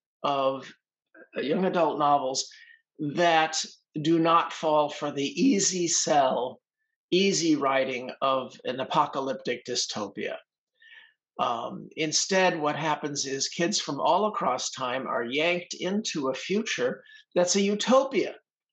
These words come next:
Uh, humanity has made a really good civilization, but there's a sudden crisis. And they desperately, suddenly need,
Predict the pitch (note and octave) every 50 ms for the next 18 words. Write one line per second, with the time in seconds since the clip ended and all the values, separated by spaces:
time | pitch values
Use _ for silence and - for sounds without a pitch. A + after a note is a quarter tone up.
0 | _ _ _ _ _ _ _ _ _ _ - - C3+ C3+ - - G3 A3+ B3 A#3+
1 | A#3+ A#3+ B3 B3+ B3+ A3 G3 F#3 F3+ E3+ D#3+ E3+ F3+ G3+ A#3 A#3+ A3+ F#3+ D#3+ D#3
2 | - D#3 E3+ G#3 B3 A#3+ G#3 F#3 E3 E3+ E3 D3+ D3 - F3 D#3+ C#3+ D#3 D#3 D3+
3 | C#3 F3+ G3 G3 D3 D#3+ D#3+ D3+ D3+ E3+ E3+ F3+ E3+ E3 F3 F3 D3+ - - G3+
4 | F3+ F3 F3+ E3+ D#3 - - D3 C3+ C#3 - - - - - - - - - -
5 | _ _ - - - - - _ - - D#3+ D#3+ D#3+ D3+ D3 C#3+ F3+ F#3+ A#3 G#3+
6 | - - - G#3 G3 - D3+ E3 E3 D3+ C#3+ - - - A3 A3+ A#3+ F#3+ A3 G3+
7 | F#3+ F3 E3 E3 E3+ F3+ F3 D#3+ D3 D3 D3 D3 C#3+ -